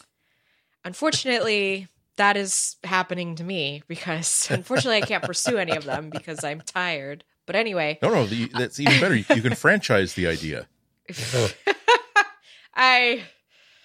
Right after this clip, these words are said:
Speaker 1: uh, it's, it's torturous. Uh, yeah, cleaning and ideas. It's, like, apparently what happens. Um,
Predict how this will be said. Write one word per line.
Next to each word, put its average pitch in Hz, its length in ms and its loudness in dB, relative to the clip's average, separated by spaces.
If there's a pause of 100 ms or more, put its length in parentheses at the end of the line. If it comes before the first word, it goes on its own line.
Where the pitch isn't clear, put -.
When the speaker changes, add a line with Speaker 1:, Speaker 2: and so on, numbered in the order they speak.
(340)
Speaker 1:
uh, 165 380 2 (280)
it's, - 260 -10
it's - 200 2
torturous. 135 720 0 (380)
Uh, 165 560 6
yeah, 156 200 0
cleaning 320 500 2
and 262 100 6
ideas. 190 560 2
It's, - 140 -12
like, 202 120 -6
apparently 175 460 -4
what 156 120 -6
happens. 147 580 -6
Um, 247 420 4